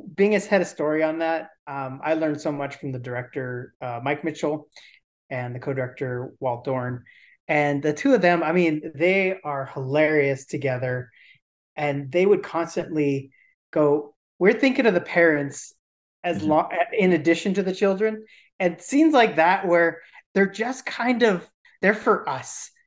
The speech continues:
Speaker 1: You know, they're, they're like a
Speaker 2: Yeah.
Speaker 1: break from the singing. He's like, "For
Speaker 2: Mm-hmm.
Speaker 1: everybody who, <laughs> who hates all the singing, this is your break." And, uh, but, you know, so it's like one of those things where, um, that, the, um, King Gristle and Bridget, like,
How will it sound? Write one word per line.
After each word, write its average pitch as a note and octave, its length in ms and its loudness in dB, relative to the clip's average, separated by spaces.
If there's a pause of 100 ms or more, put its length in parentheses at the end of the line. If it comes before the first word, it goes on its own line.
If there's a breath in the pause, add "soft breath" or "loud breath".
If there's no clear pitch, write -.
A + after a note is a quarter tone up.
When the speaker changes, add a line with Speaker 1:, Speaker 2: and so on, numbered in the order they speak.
Speaker 1:
You F#3 80 2
know, F#3+ 160 6
they're, G3 240 4
they're G3 240 4
like G3 200 2
a G3 100 0
Speaker 2:
Yeah. F3+ 80 -4
Speaker 1:
break F#3 260 0 (120)
from G#3 200 4
the G3+ 100 2
singing. A3 460 -4 (140)
He's G3 120 4
like, G3+ 160 2
"For G3+ 80 2
Speaker 2:
Mm-hmm. G3+ 40 6
Speaker 1:
everybody C4 360 2
who, G3+ 220 -8 (360 soft breath)
<laughs> - 400 -10
who G#3+ 100 0
hates G#3+ 500 -2 (220)
all G3+ 140 8
the A3+ 100 8
singing, B3+ 480 2 (160 loud breath)
this A3+ 220 4
is G#3 120 -2
your G3+ 160 6
break." E3+ 400 2 (280 loud breath)
And, F#3+ 340 4
uh, F3 460 2
but, F3 240 -4 (220)
you G3 120 0
know, F3 120 6
so G#3 160 2
it's G3 200 0
like G3 240 0
one G#3 100 2
of G3+ 40 -2
those F#3+ 180 -2
things F#3 240 -2
where, D#3+ 320 -4 (400 loud breath)
um, D3+ 440 -2 (360)
that, E3+ 400 2
the, D#3 360 -2 (140)
um, C#3+ 380 -8 (100)
King F3+ 220 -2
Gristle E3 480 0
and C3+ 160 -4
Bridget, E3+ 540 2
like, D3+ 260 0